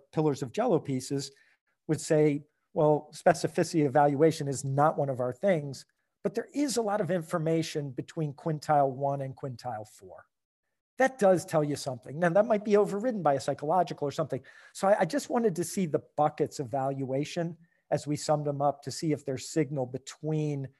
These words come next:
two different companies, maybe a one and a three. I even think between quintiles, there's not a lot of information, but in a spread of quintiles, there can be quite a bit, Brent.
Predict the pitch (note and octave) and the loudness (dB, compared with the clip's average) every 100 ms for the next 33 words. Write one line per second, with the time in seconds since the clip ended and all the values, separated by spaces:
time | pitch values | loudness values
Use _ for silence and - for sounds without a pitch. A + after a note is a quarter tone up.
0 | _ _ - F3 D3+ D3 - C3 - C#3+ | _ _ -6 -4 0 -2 -2 -10 -6 -6
1 | C3+ C3+ A#2+ D3+ C#3+ C#3+ C3 C3+ D3 C#3+ | -4 -8 -4 -2 0 0 -2 -2 -2 -2
2 | C3+ A#2+ - D#3 D3+ C#3 A#2+ _ _ F3+ | -8 -10 -10 -4 -2 -2 -4 _ _ 0
3 | G#3 E3+ D#3+ D#3+ C#3+ - - - F3+ D#3+ | 0 0 0 0 -2 -4 -12 -8 -4 -4
4 | - E3 C#3+ C#3+ B2+ C#3 B2 D3 C3 C3 | -2 -4 0 -2 -2 -6 -8 -4 -4 -2
5 | B2+ A#2+ C3 A#2+ - C3+ C3+ D3+ F3 E3+ | -4 -6 -10 -12 -10 -8 -8 -6 -6 -8
6 | - _ _ _ D#3 D3+ C3+ - - D3+ | -14 _ _ _ 0 0 -2 -8 -10 -2
7 | D#3+ E3+ D#3+ C#3+ - - C#3 - C3+ C3 | 4 6 6 2 -4 -8 -8 -4 -4 -2
8 | C3+ - - C#3 C#3+ C3+ C3 - D3 C#3+ | -4 -6 -8 -8 -6 -8 -10 0 0 0
9 | A#2 A2+ - - | -4 -12 -18 -20